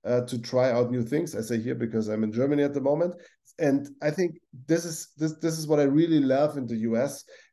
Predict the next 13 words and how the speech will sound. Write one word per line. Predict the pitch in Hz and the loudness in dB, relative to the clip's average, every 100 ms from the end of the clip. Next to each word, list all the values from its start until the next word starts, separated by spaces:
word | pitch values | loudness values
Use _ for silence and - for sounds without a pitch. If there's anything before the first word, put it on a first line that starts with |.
| - | -4
And | 135 135 123 | 0 0 2
that's | 151 151 | 0 0
also | 143 139 | -4 -4
the | 139 139 | -2 0
reason | 131 147 147 143 | 2 0 0 -2
why | 127 127 131 131 123 - - | 0 2 2 0 -4 -10 -4
there's | 131 | -4
so | 151 | -2
much | 165 160 147 | -2 -2 0
innovation | 151 139 160 180 | 0 0 -2 -4
happening, | 123 127 127 120 104 98 - _ _ - | -4 -2 -2 -2 -2 -6 -18 _ _ -4
um, | 117 113 113 113 | 0 2 0 0
also, | 120 127 131 120 | 0 -2 -2 0